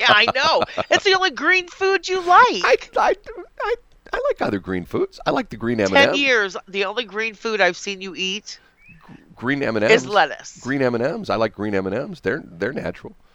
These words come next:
Speaker 2: Right?
Speaker 1: They make you amorous.
Speaker 2: <laughs> Green M and M's?
Speaker 1: Uh-huh.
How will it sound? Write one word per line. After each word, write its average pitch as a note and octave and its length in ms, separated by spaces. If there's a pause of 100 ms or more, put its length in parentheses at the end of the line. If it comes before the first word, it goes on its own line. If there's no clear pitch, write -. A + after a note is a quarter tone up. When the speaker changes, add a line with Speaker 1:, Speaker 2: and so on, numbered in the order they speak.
(160)
Speaker 2:
Right? - 80
Speaker 1:
They A#3 200
make A#3 360
you G3+ 340
amorous. F3+ 760 (180)
Speaker 2:
<laughs> G2+ 200
Green A2 300
M A2+ 180
and A#2 80
M's? C#3 360 (340)
Speaker 1:
Uh-huh. F#3 320